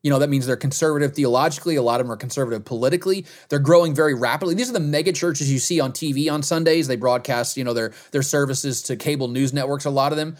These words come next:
But here's the thing. A lot of those non-denominational churches actually pride themselves on being everything that church is not is what they are. So, like, if there was membership in the Episcopal Church, we don't have membership. A lot of these denominations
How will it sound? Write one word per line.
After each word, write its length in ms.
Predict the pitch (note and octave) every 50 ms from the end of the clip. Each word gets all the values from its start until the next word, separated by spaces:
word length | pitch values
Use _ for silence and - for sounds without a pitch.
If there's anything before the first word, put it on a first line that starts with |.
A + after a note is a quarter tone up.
| - - - - _ _
But 140 | - D#3+ D3+
here's 240 | C#3+ G3+ A3 F#3+ -
the 80 | D#3+ C#3+
thing. 340 | D#3+ G3+ G3+ C#3+ G#2+ - _ _ _ _ _ _ -
A 80 | C3+ C#3+
lot 280 | C#3+ C#3 C3+ D3+ G#3
of 40 | A3+
those 220 | A#3+ A3+ F3+ - D3+
non-denominational 720 | C#3+ C3 D3+ D#3+ C#3+ C#3+ C#3 C#3+ D3 D3 D3 C#3 - C3+
churches 380 | - - C#3 C3+ C#3 - C#3+ C#3
actually 300 | - C3 C3 - - C#3
pride 400 | B2 - - - B2 A#2 A#2+ B2
themselves 540 | C#3+ D#3+ D#3+ C#3+ - E3 E3 E3 E3+ D#3+ - -
on 380 | - B2 B2 B2 A#2+ A#2+ A#2+ A#2 - _ _ _ B2+
being 520 | B2+ D3+ D#3+ D#3 D3 C#3 C3+ C3 B2+ A2+ - _ _ _ _ -
everything 460 | D#3 F3 F3+ A3+ A3+ G3 - G3+ F#3+
that 120 | F3 C#3+ C3
church 240 | - F3+ E3+ C#3+ E3
is 160 | D3 B2 B2
not 320 | C#3 C#3 C3+ B2+ A#2+ -
is 80 | A#2+ B2
what 160 | C#3 B2+ -
they 120 | C3 B2
are. 300 | A#2+ A2+ A#2+ G2+ C#2+ -
So, 220 | - - G3 F3 E3
like, 240 | D3+ C#3 C#3+ C#3+ -
if 140 | D3 C#3+ D3+
there 100 | F#3+ F#3
was 140 | E3+ C#3+ D3
membership 580 | D#3+ A3 C4+ B3 F3 - - D#3+ C#3 B2+ -
in 80 | C#3 C#3
the 80 | C3
Episcopal 400 | D3 F3+ F#3 F#3 F3 - C3 B2+
Church, 300 | A#2+ - C#3 A#2+ A2 -
we 180 | B2 B2+ D3+ F#3
don't 140 | G3 E3 C#3+
have 160 | C#3 A#2+ A2+
membership. 580 | A#2+ C3+ C#3+ C3 G#2+ G2+ - - F#2+ - - - - - - - - -
A 100 | C#3 D3
lot 220 | C#3+ C3+ D#3 A3+
of 80 | C#4+ D4
these 140 | D4+ C4 -
denominations 720 | - E3 D#3+ D3+ D3 C#3 D3 F3 - G3 E3+ C3+ C3 -